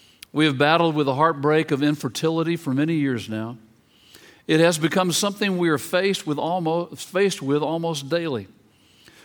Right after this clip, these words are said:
Whenever we hear of someone who's pregnant, we rejoice with them,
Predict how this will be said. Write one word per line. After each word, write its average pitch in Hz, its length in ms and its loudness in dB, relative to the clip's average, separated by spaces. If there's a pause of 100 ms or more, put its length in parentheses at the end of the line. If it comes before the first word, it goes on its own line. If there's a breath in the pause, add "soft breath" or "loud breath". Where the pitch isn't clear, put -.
(120)
Whenever 202 320 6
we 202 180 4
hear 196 220 4
of 160 80 0
someone 185 420 0
who's 151 220 2
pregnant, 196 600 -2
we 156 140 -2
rejoice 143 560 0
with 170 260 0
them, 139 340 -4